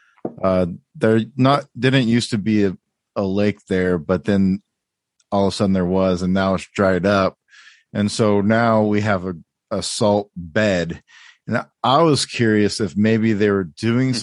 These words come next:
Speaker 1: something there that was causing all of this salt to appear.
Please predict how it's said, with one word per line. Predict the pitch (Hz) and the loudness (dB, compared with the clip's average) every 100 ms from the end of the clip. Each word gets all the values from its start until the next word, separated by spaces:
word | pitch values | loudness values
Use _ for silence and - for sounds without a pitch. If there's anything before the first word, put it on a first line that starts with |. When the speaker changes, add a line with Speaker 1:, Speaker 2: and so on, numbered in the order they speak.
| 131 | -4
Speaker 1:
something | 131 135 127 | -4 -4 0
there | 131 135 | 2 2
that | 107 110 104 | 2 0 0
was | 98 - | -6 -8
causing | - - 113 123 113 120 117 107 _ - _ - | -8 0 2 2 2 2 0 -2 _ -20 _ -4
all | 107 113 | 0 2
of | 107 92 | 0 0
this | 104 - | -2 -2
salt | - 104 98 - - | 0 2 2 -2 -10
to | - 92 87 87 | -4 0 0 0
appear. | 87 - - 98 82 80 76 | -4 -4 -2 0 2 0 -2